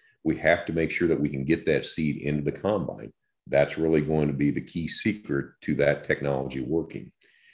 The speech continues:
In terms of trying to map where these seed production areas are going to be, that certainly is an advisable thing to do. Just keep in mind that if we map these things before we run through with the combine,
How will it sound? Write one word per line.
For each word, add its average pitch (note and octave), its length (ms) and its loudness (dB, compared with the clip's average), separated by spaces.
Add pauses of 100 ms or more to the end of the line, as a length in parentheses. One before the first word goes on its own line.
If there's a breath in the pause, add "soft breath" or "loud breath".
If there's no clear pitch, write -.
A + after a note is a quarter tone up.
(140 soft breath)
In D2 80 -2
terms G2+ 260 6
of D#2 100 0
trying F2 280 4
to D2 80 0
map E2 460 2
where E2 260 6
these D2+ 360 0
seed F#2 280 2 (320)
production D#2+ 500 2
areas D2+ 540 4 (160)
are B1 100 -2
going D2+ 220 0
to C#2+ 200 -2
be, E2+ 440 2 (360 soft breath)
that - 120 0
certainly A2+ 400 4
is E2 100 6
an D#2 80 2
advisable D2+ 560 2
thing D#2 320 0
to B1 60 -6
do. - 420 -2 (540)
Just - 140 -8
keep A2+ 220 0
in G2 140 4
mind G2 400 4
that D2 180 4
if C#2 140 -2
we C#2+ 140 0
map F#2 420 -2
these E2+ 300 -2
things D#2 340 2
before E2+ 460 0
we F#2 100 0
run D#2+ 300 2
through E2 260 0
with C#2 160 -2
the - 100 -10
combine, C2+ 800 -2